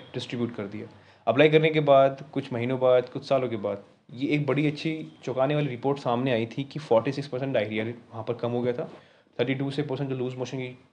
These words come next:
दिक्कत थी वो भी कम हो गई थी, और even स्किन डिजीज ज़ीरो पे आ चुकी थी।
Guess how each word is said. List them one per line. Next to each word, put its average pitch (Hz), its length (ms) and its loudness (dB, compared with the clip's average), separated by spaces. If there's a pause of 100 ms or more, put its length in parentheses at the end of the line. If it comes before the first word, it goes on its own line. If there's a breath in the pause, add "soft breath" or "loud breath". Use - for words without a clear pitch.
(120)
दिक्कत 139 400 -6
थी 123 40 -6
वो 113 120 -2
भी 123 100 -4
कम 127 120 -2
हो 127 100 -4
गई 131 80 -8
थी, 147 160 -8 (360 loud breath)
और 165 100 6
even 185 160 4
स्किन 220 340 2
डिजीज 123 280 0
ज़ीरो 135 200 2
पे 131 100 4
आ 104 60 4
चुकी 101 260 -10
थी। 98 200 -12